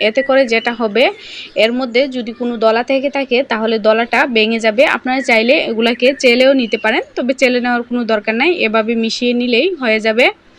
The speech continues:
মিশিয়ে নেওয়া হয়ে গেছে। এ পর্যায়ে আমি যে কাপ দিয়ে মেপে চালের গুঁড়া ময়দা দিছিলাম, সেই কাপ দিয়ে আমি দুই কাপের মতো প্রথম অবস্থায় তালের রস এখানে আমি অ্যাড করে দিলাম। প্রথম অবস্থায়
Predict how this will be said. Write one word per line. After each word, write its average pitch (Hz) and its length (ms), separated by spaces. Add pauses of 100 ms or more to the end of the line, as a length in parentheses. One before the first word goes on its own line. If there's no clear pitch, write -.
(440)
মিশিয়ে 262 420
নেওয়া 285 280
হয়ে 233 320
গেছে। 233 260
এ 320 260
পর্যায়ে 262 540
আমি 226 280
যে 226 240
কাপ 233 260
দিয়ে 240 280
মেপে 240 420
চালের 240 360
গুঁড়া 240 240
ময়দা 233 360
দিছিলাম, 226 440
সেই 240 240
কাপ 226 240
দিয়ে 247 380 (380)
আমি 226 280
দুই 240 240
কাপের 254 420
মতো 240 460
প্রথম 226 340
অবস্থায় 220 600
তালের 233 360
রস 233 240
এখানে 226 300
আমি 269 460
অ্যাড 214 220
করে 226 220
দিলাম। 233 260 (540)
প্রথম 285 320
অবস্থায় 285 420